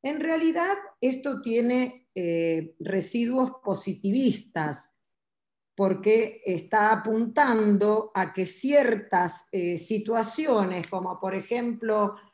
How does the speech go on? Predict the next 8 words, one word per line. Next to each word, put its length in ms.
familias 560
digrega-, 720
disgregadas 1120
o 180
familias 460
de 120
bajos 340
recursos, 1120